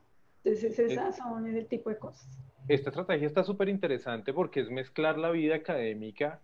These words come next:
Speaker 2: con estas estrategias digitales. Ya lo que decíamos ahorita, pues ya existe una federación que empieza a regular toda la parte de juegos electrónicos. Eh, me parece increíble que ya estemos avanzando, eh, en ese campo, que ustedes también ya hayan dado como ese primer paso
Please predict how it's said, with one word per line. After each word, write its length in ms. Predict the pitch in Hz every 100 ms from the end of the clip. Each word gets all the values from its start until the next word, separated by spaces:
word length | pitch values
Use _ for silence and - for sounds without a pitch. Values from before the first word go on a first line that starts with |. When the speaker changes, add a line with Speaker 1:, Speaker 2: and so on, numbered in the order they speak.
| -
Speaker 2:
con 180 | 120
estas 280 | 110 101 117
estrategias 600 | 151 151 135 110 104 110
digitales. 720 | 135 143 139 - 104 104 139 - _ - -
Ya 520 | 117 147 147 180 - -
lo 180 | 123 127
que 120 | 123
decíamos 440 | 113 117 113 143
ahorita, 380 | 151 117 - 139
pues 160 | 131 110
ya 80 |
existe 420 | 104 - 165 151 160
una 160 | 165
federación 680 | 160 165 135 107 - 113 165
que 80 | 151
empieza 500 | 123 107 104 123 139
a 40 | 147
regular 720 | 135 120 117 110 113 139 - - - _
toda 240 | - 110 120
la 160 | 139
parte 280 | 113 104 139
de 60 | 151
juegos 380 | - - -
electrónicos. 720 | 160 143 - 107 107 120 175 -
Eh, 100 | 120
me 100 | 107
parece 480 | 104 98 98 110 131
increíble 680 | 143 156 156 120 110 101 117
que 140 | 160
ya 80 | 113
estemos 420 | 104 117 113 120
avanzando, 800 | 151 131 110 - 113 104 110 147 _ - - _
eh, 380 | 110 113 110 110
en 80 | 113
ese 220 | 110 110
campo, 500 | 147 147 147 160 170
que 120 | - 131
ustedes 560 | - 151 151 170 165
también 400 | 160 143 120 117
ya 180 | 127 131
hayan 300 | 131 135 139
dado 320 | 139 135 131
como 200 | - 120
ese 200 | 113 120
primer 400 | - 139 117 110 -
paso 400 | 135 127 135